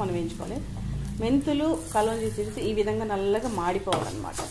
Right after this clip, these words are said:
ఈ కలోంజీ సీడ్స్ మనం ఫ్రై చేసినప్పుడు అండి వాటిల్లో ఆయిల్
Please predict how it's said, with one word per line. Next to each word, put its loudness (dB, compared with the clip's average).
ఈ -2
కలోంజీ 6
సీడ్స్ -2
మనం 2
ఫ్రై 2
చేసినప్పుడు -2
అండి 0
వాటిల్లో 2
ఆయిల్ 8